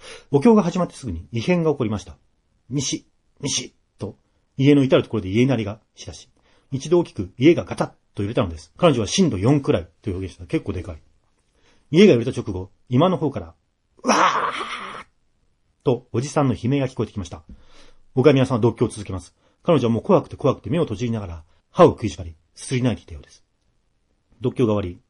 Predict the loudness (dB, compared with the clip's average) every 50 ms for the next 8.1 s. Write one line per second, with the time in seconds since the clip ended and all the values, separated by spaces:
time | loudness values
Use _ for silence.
0 | _ _ -6 -2 -2 0 -2 -2 -4 -6 -6 -6 -4 -4 -4 -4 -4 -6 -8 -8
1 | -10 -10 -12 -14 -16 -18 -20 -14 -10 -8 -8 -8 -8 -12 -16 -16 -12 -8 -8 -8
2 | -8 -10 -16 -18 -20 -20 -14 -10 -10 -10 -10 -12 -16 -20 -20 -20 -20 -20 -20 -20
3 | _ _ _ _ _ _ _ _ _ _ _ _ _ _ _ _ _ -8 -6 -4
4 | -2 -2 -2 -2 -4 -4 -4 -2 -2 -2 -4 -6 -8 -10 -14 _ _ _ _ _
5 | _ _ _ _ _ _ _ _ _ _ _ _ _ _ _ _ -2 0 0 0
6 | 0 -4 -8 -8 -8 -8 -8 -8 -8 -10 -10 -8 -8 -6 -2 0 0 0 -2 -2
7 | -4 -2 -2 0 -2 -2 -4 -6 -12 -16 -16 -16 -16 -18 -20 -20 _ _ -20 -20
8 | -20